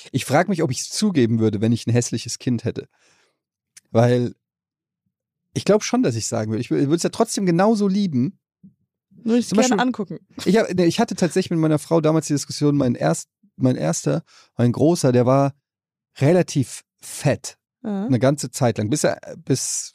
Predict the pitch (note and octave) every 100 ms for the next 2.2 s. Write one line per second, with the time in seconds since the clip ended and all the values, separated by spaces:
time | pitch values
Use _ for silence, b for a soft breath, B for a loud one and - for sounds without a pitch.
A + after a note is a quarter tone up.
0 | - A#2 G#2+ - - - - - A2+ -
1 | - D#3+ C#3+ C#3 D#3 F3+ F3 D#3+ E3 D#3
2 | C#3+ D3+